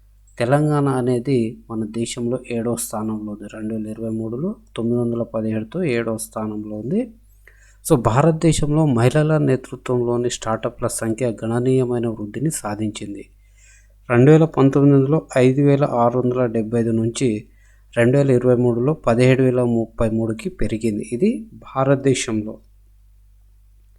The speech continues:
ఫ్రెండ్స్, భారతదేశంలో ఐదు వేల ఆరు వందల నుంచి పదిహేడు వేలు. అదే రెండు వేల తొమ్మిది వందల పదహారు స్టార్టప్లతో మహారాష్ట్ర అగ్రస్థానంలో ఉండగా, ఉత్తరప్రదేశ్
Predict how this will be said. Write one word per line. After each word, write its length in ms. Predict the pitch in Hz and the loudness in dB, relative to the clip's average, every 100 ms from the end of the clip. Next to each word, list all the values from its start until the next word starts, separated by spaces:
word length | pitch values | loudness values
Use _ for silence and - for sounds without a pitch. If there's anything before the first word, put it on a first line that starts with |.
| _ _ _ _ | _ _ _ _
ఫ్రెండ్స్, 320 | - 151 160 | -4 -2 -2
భారతదేశంలో 1000 | 143 104 117 127 127 131 131 135 175 208 - | -8 0 2 2 2 0 2 2 2 0 -2
ఐదు 220 | 120 123 | 0 2
వేల 160 | 135 131 | 2 2
ఆరు 200 | 123 127 | 0 0
వందల 220 | 123 120 | 0 0
నుంచి 380 | 120 120 - 156 | -2 -2 -4 -6
పదిహేడు 480 | - 113 110 113 113 | -4 -6 -2 -2 -2
వేలు. 460 | 113 147 240 - _ _ _ _ _ | -4 -4 -6 -12 _ _ _ _ _
అదే 140 | 143 139 | 0 2
రెండు 280 | 117 135 165 | 4 4 4
వేల 180 | 165 | 4
తొమ్మిది 340 | 165 - 135 143 | 2 0 2 2
వందల 200 | 143 139 | 2 0
పదహారు 340 | 139 127 127 | -2 0 -2
స్టార్టప్లతో 760 | - - 117 131 123 123 120 151 | -4 -4 -4 -4 -6 -8 -6 -6
మహారాష్ట్ర 640 | 113 104 131 127 117 - | -6 -2 -2 -2 -6 -6
అగ్రస్థానంలో 840 | 110 110 117 - 123 117 117 113 | -8 -6 -6 -6 -6 -4 -4 -4
ఉండగా, 420 | 113 113 120 180 262 - _ _ _ _ | -4 -4 -4 -6 -10 -20 _ _ _ _
ఉత్తరప్రదేశ్ 680 | 117 - 131 131 139 127 | -10 -4 -4 -2 -2 -2